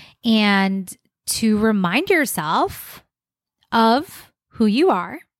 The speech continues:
right? And it's also, I think, another opportunity to lean into self-trust, of leaning into whatever is here in front of you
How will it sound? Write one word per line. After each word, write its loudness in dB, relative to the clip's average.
right? -4
And 0
it's -4
also, 0
I -2
think, -8
another -4
opportunity -2
to -2
lean 2
into 0
self-trust, -6
of -4
leaning 2
into 2
whatever 0
is 0
here -2
in 0
front -4
of -8
you 0